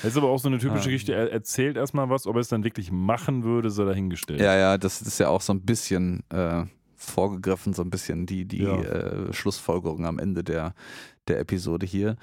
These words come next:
Speaker 1: Der tut
Speaker 2: Der
Speaker 1: dann so ein bisschen so, als wenn er Lila gar nicht kennen würde. Nämlich, „Hallo, oh, Customer, hallo, hallo. Ja, bei Benders Orphanarium gibt's besondere Discount-Orphans.“
Speaker 2: Ja, <laughs> ganz die, das, genau, reduzierte Waisen für Sonderpreise. Ähm, ich finde,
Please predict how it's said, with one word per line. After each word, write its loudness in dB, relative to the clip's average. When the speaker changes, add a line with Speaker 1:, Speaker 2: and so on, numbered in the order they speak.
Speaker 1:
Der 0
tut 2
Speaker 2:
Der 4
Speaker 1:
dann 2
so 0
ein 2
bisschen 0
so, 2
als 0
wenn 2
er 2
Lila 0
gar 2
nicht -2
kennen 0
würde. 0
Nämlich, 0
„Hallo, 0
oh, 2
Customer, 0
hallo, 2
hallo. 2
Ja, 2
bei 0
Benders 0
Orphanarium 0
gibt's -6
besondere 0
Discount-Orphans.“ 2
Speaker 2:
Ja, 0
<laughs> -4
ganz 0
die, 4
das, 0
genau, 0
reduzierte -2
Waisen 4
für -2
Sonderpreise. 0
Ähm, 4
ich 2
finde, 2